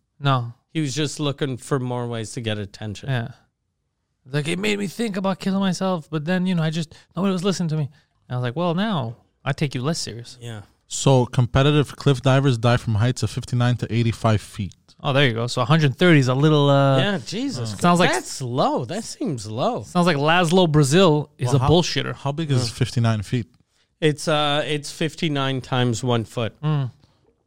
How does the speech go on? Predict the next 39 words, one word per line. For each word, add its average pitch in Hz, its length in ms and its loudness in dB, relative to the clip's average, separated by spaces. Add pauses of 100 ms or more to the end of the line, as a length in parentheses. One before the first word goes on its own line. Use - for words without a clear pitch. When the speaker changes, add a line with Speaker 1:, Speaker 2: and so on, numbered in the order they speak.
(580)
Speaker 1:
Yeah. 143 140 -4 (920)
I 190 120 2
think 214 160 2
it's - 160 0
twice, - 680 0 (160)
or 165 200 -4
it 160 60 0
might 202 140 4
be, 254 100 2
th-, - 220 -20 (100)
well, 165 140 2
no, 208 140 2
wait. 165 200 2 (120)
Speaker 2:
It's 165 140 -6
Speaker 1:
Uh, 208 60 2
Speaker 2:
almost 196 320 -2
twice 147 340 -2
thirty 147 280 -4
feet. - 280 -14 (260)
Speaker 1:
Oh, 175 100 4
it 185 160 8
is. 240 120 2
Tw-, - 180 -10
I 165 160 -4
guarantee 214 400 2 (280)
it's - 180 -4
probably 226 320 2
close 208 220 2
to 175 80 0
twice 170 280 0
thirty 151 180 2
feet. 185 200 -2
That's 143 160 2
for 139 100 -4
sure. 185 300 2 (300)
Check 127 180 -4
that 131 160 0
out. 160 180 0 (840)
Speaker 2:
M-, 170 220 -4